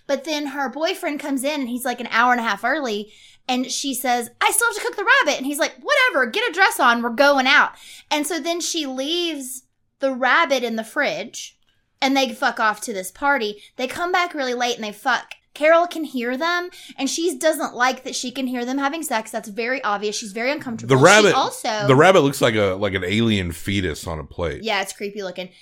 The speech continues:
Speaker 1: She also doesn't like men to the point that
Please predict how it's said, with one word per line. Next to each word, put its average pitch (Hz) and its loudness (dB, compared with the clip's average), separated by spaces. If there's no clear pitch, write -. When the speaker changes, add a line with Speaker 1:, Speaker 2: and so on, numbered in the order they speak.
Speaker 1:
She - -6
also 285 -4
doesn't 403 0
like 302 0
men 262 -2
to 320 -2
the 294 -4
point 247 -10
that 208 0